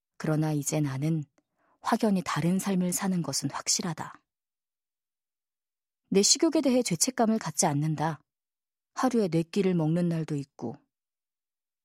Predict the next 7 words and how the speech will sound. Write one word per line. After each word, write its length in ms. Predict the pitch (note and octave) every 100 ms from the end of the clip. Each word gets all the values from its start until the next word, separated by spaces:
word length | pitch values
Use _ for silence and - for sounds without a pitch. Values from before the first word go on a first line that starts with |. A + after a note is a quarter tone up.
| _
친구들이 420 | - C4+ D#4 D4
오면 380 | C#4+ G3+ G#3 A#3 - _ -
가끔 300 | E3 - E3
다섯 360 | - D3 E3
끼도 220 | - D3+ E3
즐겁게 560 | - D3 C#3 - D#3
먹는다. 640 | D#3+ C#3 C#3 C3+ C3 -